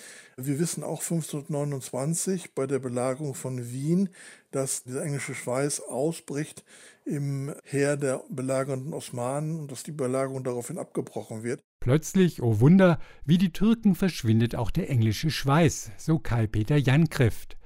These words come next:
Speaker 2: Fünfzehnhunderteinundfünfzig kommt es zum letzten Ausbruch in England.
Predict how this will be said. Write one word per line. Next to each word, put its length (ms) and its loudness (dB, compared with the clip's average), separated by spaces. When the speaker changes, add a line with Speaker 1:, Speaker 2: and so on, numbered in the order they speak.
Speaker 2:
Fünfzehnhunderteinundfünfzig 1800 4
kommt 220 2
es 100 0
zum 160 4
letzten 480 2
Ausbruch 560 -4
in 160 2
England. 560 8